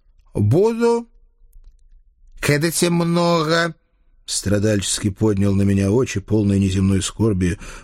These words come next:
маленький офицерчик в мундире драгунского полка его высочества, избитый на левое ухо каски с конским хвостиком. "Я ж по,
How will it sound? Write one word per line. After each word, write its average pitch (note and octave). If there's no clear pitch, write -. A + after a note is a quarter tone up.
маленький G2+
офицерчик G2
в E2+
мундире G2
драгунского F2+
полка F2
его E2+
высочества, F2+
избитый G2
на G#2
левое G#2
ухо G#2
каски G2+
с -
конским F2+
хвостиком. -
"Я E3
ж -
по, G#3+